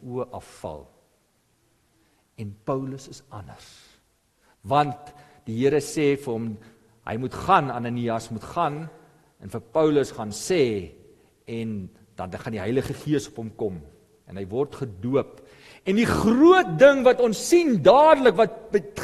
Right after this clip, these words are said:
met Paulus gebeur is, nou onmiddellik begin hy verkondig. Jy sien, Paulus weet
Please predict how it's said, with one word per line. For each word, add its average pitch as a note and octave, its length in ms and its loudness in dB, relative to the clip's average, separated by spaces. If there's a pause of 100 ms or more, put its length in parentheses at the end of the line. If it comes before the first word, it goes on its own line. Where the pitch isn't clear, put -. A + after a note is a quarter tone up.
(240)
met F#3 160 0
Paulus C4+ 400 4
gebeur A3 480 8 (140)
is, - 160 -4 (340)
nou C#4 720 8 (560)
onmiddellik D#4 800 2
begin B3+ 260 0
hy A#3+ 140 4
verkondig. G#3 720 0 (560)
Jy F#3+ 80 -4
sien, D#4 160 2 (160)
Paulus F4 560 4
weet F4+ 480 2